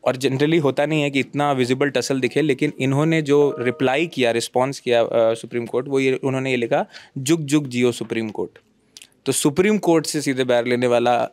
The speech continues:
एक, अ, जस्टिस, ममता बनर्जी सरकार, एक राज्य सरकार से बैर लेने वाला एक जस्टिस, एक तरह की उस समय एक छवि इनकी तब एक गढ़ी गई। फिर एक दूसरा केस जो हम लोग देखते हैं, वो हम देखते हैं इसी साल की चौबीस जनवरी को,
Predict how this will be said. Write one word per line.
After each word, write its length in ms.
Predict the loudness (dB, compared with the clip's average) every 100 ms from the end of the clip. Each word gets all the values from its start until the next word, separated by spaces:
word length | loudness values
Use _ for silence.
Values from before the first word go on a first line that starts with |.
| -4
एक, 280 | -4 -2 0 0 0 -8 _ _ _ _ _ -8
अ, 160 | -4 -4
जस्टिस, 680 | -4 -6 -2 0 -2 -6 -12 _ _ _ -4
ममता 220 | 0 0
बनर्जी 280 | 0 -2 -2
सरकार, 400 | -2 -2 2 2
एक 100 | 2
राज्य 220 | 0 -2
सरकार 300 | -2 0 0
से 100 | 0
बैर 180 | 0 0
लेने 180 | 0 -4
वाला 180 | -4 -4
एक 120 | -6
जस्टिस, 320 | -8 -6 -4
एक 280 | -2 -2 -2
तरह 160 | -2 0
की 120 | -2
उस 180 | -2 -2
समय 240 | -2 -2
एक 100 | -4
छवि 300 | -4 -2 -4 -8 -12 -6
इनकी 260 | -4 -4
तब 240 | -2 -2 0
एक 100 | -2
गढ़ी 240 | -4 -6
गई। 160 | -12 -16 _ _ -2
फिर 140 | 0
एक 280 | 2 0 0
दूसरा 340 | -2 0 0 0
केस 240 | -2 -2
जो 100 | -4
हम 100 | -4
लोग 140 | -6 -6
देखते 280 | -8 -8
हैं, 160 | -10 -12 _ _ _ _ -2
वो 140 | 0
हम 180 | 0 -2
देखते 300 | -4 -4 -6
हैं 240 | -4 -4 0
इसी 160 | 2
साल 180 | 2 0
की 100 | 0
चौबीस 300 | 0 0 0
जनवरी 340 | 0 0 -2
को, 220 | -4 -8